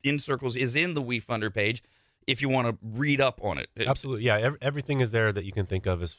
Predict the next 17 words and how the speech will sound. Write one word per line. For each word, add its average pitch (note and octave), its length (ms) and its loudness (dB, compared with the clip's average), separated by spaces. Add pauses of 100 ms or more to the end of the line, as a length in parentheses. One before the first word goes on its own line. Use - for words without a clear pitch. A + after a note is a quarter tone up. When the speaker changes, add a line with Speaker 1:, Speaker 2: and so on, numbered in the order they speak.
Speaker 2:
as F2+ 100 -14
far E2 240 2
as D2 220 0 (360)
financials. G2 800 2 (140)
Uh, D#2+ 360 -8
we G2+ 100 2
have E2+ 120 2
audited G#2+ 380 2
financials F2 520 0
that E2 100 2
are D#2 40 -6
independently G2+ 560 0
audited. D#2 480 -2
We F2+ 120 0
have E2 260 2 (320)
our F2+ 120 2
whole A#2+ 440 2